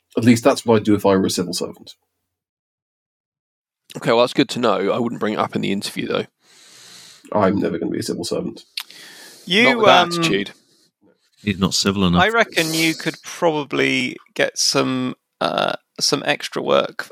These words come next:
Speaker 3: as Simon Case.
Speaker 1: Yeah, probably.
Speaker 3: <laughs> If we were gonna make a low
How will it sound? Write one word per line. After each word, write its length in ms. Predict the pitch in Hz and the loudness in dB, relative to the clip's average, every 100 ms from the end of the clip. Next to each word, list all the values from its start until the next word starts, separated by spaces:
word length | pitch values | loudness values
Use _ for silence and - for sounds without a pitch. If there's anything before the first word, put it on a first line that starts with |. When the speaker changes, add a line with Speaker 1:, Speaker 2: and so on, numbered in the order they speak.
| - | -6
Speaker 3:
as 120 | 143 | -2
Simon 480 | - - 143 135 131 | 0 0 0 -2 -6
Case. 540 | - - 135 123 - - _ _ _ _ _ _ _ _ _ _ _ _ _ _ _ _ - - - | -6 -4 -4 -2 -6 -6 _ _ _ _ _ _ _ _ _ _ _ _ _ _ _ _ -20 -16 -2
Speaker 1:
Yeah, 220 | 117 104 | 2 2
probably. 480 | - 98 95 95 90 | 0 -4 0 -2 -2
Speaker 3:
<laughs> 40 | |
If 180 | 165 - | -4 0
we 160 | 214 226 | 2 4
were 100 | 233 | 4
gonna 220 | 233 214 | 2 0
make 320 | 202 175 156 | 0 0 0
a 40 | 160 | -4
low 580 | 156 160 160 160 165 | 2 2 4 4 2